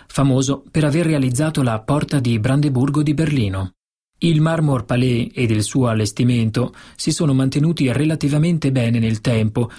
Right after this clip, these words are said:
e sono stati completamente ristrutturati.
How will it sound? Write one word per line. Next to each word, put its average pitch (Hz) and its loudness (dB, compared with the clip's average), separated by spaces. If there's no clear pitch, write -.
e - -2
sono 165 0
stati 156 -2
completamente 151 0
ristrutturati. 117 -2